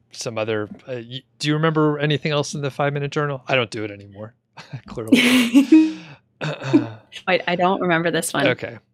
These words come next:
Speaker 1: So it's a, it's a little format, and there's a few others, like you men-, mentioned, um, well, yeah, there's a few other formats, but some of it is,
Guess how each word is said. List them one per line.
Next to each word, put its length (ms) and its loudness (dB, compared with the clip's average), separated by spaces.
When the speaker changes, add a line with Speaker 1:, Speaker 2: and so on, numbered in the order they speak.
Speaker 1:
So 180 2
it's 120 0
a, 60 4
it's 140 -2
a 40 2
little 220 4
format, 640 0
and 100 2
there's 180 4
a 40 2
few 260 0
others, 320 0
like 160 -4
you 80 -2
men-, 340 -2
mentioned, 580 -2
um, 400 -4
well, 80 2
yeah, 160 2
there's 200 -2
a 40 -2
few 220 -2
other 160 -2
formats, 640 -6
but 260 -10
some 220 -2
of 160 0
it 120 0
is, 380 -4